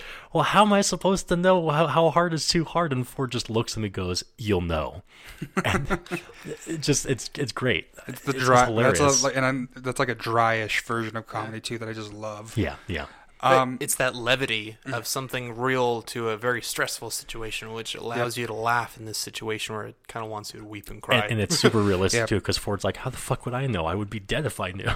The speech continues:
Speaker 1: <laughs> You know, so.
Speaker 2: Uh, another th-, another element thrown in there is actually multiple. There's not more than just one, but multiple love stories, both platonic and non-platonic.
Speaker 3: Mm.
Speaker 2: Um, and that would be from the main, one of the main characters, uh, Boyce,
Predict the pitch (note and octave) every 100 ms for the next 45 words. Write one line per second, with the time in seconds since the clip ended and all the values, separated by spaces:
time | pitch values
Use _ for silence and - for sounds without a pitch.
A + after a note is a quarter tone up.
0 | - - - E3 - D3 - E3+ C#3+ -
1 | - A#2 - - - - - - - C#3
2 | A#2+ B2+ C#3 D3 C#3 B2+ - C3 C3 C3+
3 | C3+ B2+ B2 _ - - B2+ B2 A#2+ -
4 | A#2+ A#2+ A#2+ A#2+ A#2 A2+ A2+ A2+ A2+ -
5 | B2 A#2 A#2 A#2 A#2 - - - B2+ B2
6 | B2 B2 - G#2 A#2+ - - A#2+ A2+ A#2
7 | A#2+ A#2+ A#2+ A#2+ A#2+ - A#2+ A2+ A2+ A#2+
8 | B2 A#2 A#2 A2+ A2+ - C#3+ C#3 E3+ -
9 | - _ - - - - B2+ - C3 -
10 | B2+ B2 - B2 B2 B2 A2+ A#2+ A2+ A2+
11 | B2 - - B2+ B2 - - C3+ C3 B2
12 | A#2 A#2 - _ - - - B2+ A#2+ A#2+
13 | B2 B2 B2 A#2 B2+ A#2+ A#2 A#2+ A#2 A#2+
14 | A#2+ A#2 A#2 C3 C3 A#2+ A#2 A#2 A#2 A2+
15 | A#2+ A2+ A#2 A2 A2 A#2+ A#2 - -